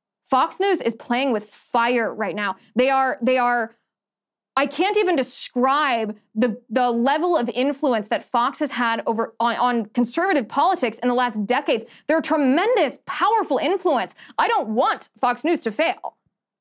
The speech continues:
but I don't want Fox News now pretending to be what Fox News was to succeed based just on a, a, their, uh, perceived legacy.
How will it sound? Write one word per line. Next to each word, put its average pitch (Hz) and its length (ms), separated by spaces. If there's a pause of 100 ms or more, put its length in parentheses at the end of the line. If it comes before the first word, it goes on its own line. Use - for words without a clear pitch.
(380)
but 302 100
I 285 80
don't 320 300
want 277 360
Fox 285 360
News 269 480 (260)
now 247 540
pretending 302 540
to 277 100
be 269 140
what 247 180
Fox 247 260
News 226 220
was 233 580 (160)
to 294 140
succeed 277 680 (100)
based 294 260
just 320 240
on 285 120
a, 247 40
a, 226 640
their, 233 560 (140)
uh, 233 180
perceived 294 640
legacy. 247 640